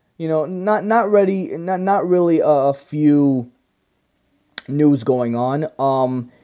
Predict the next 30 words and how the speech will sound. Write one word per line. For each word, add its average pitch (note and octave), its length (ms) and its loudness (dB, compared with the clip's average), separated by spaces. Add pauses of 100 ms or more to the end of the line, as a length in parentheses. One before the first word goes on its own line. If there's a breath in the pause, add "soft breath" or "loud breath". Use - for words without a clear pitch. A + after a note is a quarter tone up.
(260 soft breath)
Deadpool F3+ 560 2
two C#3+ 560 -2 (640)
is C#3+ 300 0
going D#3 200 -2
to C#3 80 -14
be D#3 200 -4
released C#3+ 680 -6 (140)
for C#3+ 260 2
an C3+ 180 -6
extended C3 600 -4
cut F3+ 420 2 (400)
for C3+ 140 0
Blu-ray E3 840 2
and C3+ 320 -6
digital E3+ 640 0
in D3+ 420 -4
August. B2+ 760 -2 (400)
I A#2 120 -4
don't D3 180 2
know D3 200 2
when C#3 400 0
specifically C3+ 520 -6
in B2+ 80 -6
August. D3 440 0
I B2 120 -2
would A#2+ 200 -6
say D#3+ 460 2
probably D3+ 520 2
August C3 420 -4
fourteenth, D3+ 680 -6